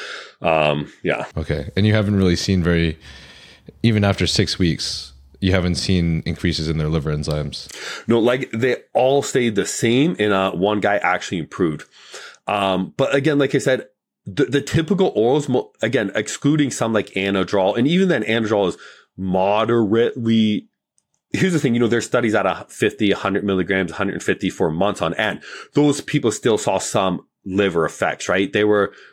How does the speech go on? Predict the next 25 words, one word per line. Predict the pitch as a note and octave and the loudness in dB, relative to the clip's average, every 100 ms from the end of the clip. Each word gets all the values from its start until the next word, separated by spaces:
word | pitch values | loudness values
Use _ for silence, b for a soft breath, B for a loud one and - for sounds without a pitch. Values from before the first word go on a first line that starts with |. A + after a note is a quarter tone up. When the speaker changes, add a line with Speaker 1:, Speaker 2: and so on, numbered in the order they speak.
| - | -4
Speaker 1:
most | B2 D3 C#3+ - | 2 2 2 0
were | A2 | 0
more | G2+ G2 | 2 2
moderate, | E2+ E2+ E2+ D2 C#2 | 0 0 0 0 -2
right? | F2 F2+ | -2 -2
So | G#2 F2 | -2 -2
it's | - | 0
like, | F#2 E2 | 0 0
um, | F2 E2+ E2 F2 _ _ _ _ _ _ _ | 0 0 -2 -6 _ _ _ _ _ _ _
you | C3+ | 0
know, | C3 | 2
that's | D3 C#3 | 2 -2
still | - D3 | 0 0
not | A#2 G#2 - G2+ | 2 -2 -6 -12
th-, | G#2 | -4
the | G#2+ F#2 | -2 0
thing | B2+ G#2+ | 0 2
you | G2+ | 2
wa-, | F2+ G2 | 2 -2
you | F#2 F#2 | -2 0
wanna | F#2 E2+ D2+ | 0 -2 -4
do, | - F#2+ D2 | -2 -2 0
right? | D2 F#2 - | -2 -2 -2
But, | F#2 E2 F2 | -2 -2 -2
um, | E2+ E2 D#2 | 0 -2 -4